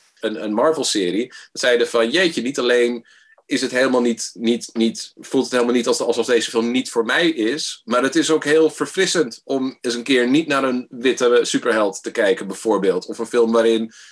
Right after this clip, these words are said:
zwarte mensen alleen maar een, ja, in, in secundaire ondergeschikte rollen te zien zijn." Dus dat betekent dat bij een grotere publiek, dit is mijn interpretatie althans, maar dat een groot, dat grotere publiek ook een soort van honger heeft gekregen naar meer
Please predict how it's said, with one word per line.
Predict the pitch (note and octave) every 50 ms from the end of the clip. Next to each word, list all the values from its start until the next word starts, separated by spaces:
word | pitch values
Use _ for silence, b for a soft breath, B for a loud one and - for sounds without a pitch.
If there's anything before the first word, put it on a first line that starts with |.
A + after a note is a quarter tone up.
| B
zwarte | B - B2 B2 A#2+ - C3
mensen | A#2+ A#2+ A#2+ A#2 A2+ - A#2+
alleen | A#2+ A2+ A2+ A#2+ A#2+ A#2
maar | A#2+ A#2 A#2 A#2 A#2+ A#2+ - - - _ _ _ _ _
een, | - A#2+ A#2 A2+ - -
ja, | - C3 C3 B2+ A#2 -
in, | A2+ A2 A2
in | A2 A#2 A2+
secundaire | - B2+ A#2+ - - A#2 A2 A#2 A#2 A2 A2 A2+
ondergeschikte | A#2+ A2+ G#2 - - - - A2 - -
rollen | A#2 B2+ D3+ D3 C3+ B2 G#2 -
te | - G#2
zien | - A2 G#2 F#2
zijn." | E2+ G2 F2+ E2 D#2+ D#2 - _ B B B B B B B
Dus | - B2+
dat | D3 D3+
betekent | D#3 E3 E3+ E3 D#3+
dat | D#3 C#3+
bij | D3+ D3
een | C3+ B2+
grotere | - - D#3 D#3 F#3 F#3+ F#3 D#3+ D3
publiek, | C#3+ - B2 A2+ A#2 B2+ E3 F3+ - - - _ _ _ _ _ _ _ _ _ _ _ _ _ - -
dit | A2 G#2+
is | F#2+
mijn | F2+ G2+ G#2+ A#2
interpretatie | A#2 A2+ G#2+ - B2 - - A2 A2+ A2 - - G#2+
althans, | G2+ G#2 - G#2 G2 A2+ - -
maar | A#2+ A#2+
dat | A#2
een | A#2+ A2+
groot, | - C#3+ D3 D#3 - -
dat | C3 A2+ -
grotere | - C#3+ D3+ D3+ D3 C3 A#2
publiek | - C3 B2 C#3+ D#3 - -
ook | A#2+ A#2+ -
een | C#3 A#2+
soort | - - B2+ B2 -
van | - B2+ B2
honger | A2+ - - D3+ F#3+ F#3 D#3
heeft | C#3+ C#3+ D3 -
gekregen | - C#3+ - C3+ B2 A#2+ A#2+ A2+ - B2
naar | A#2+ A#2 A2+ A#2 A#2 A#2+
meer | A#2+ B2 C3 C3 C3 C3 - b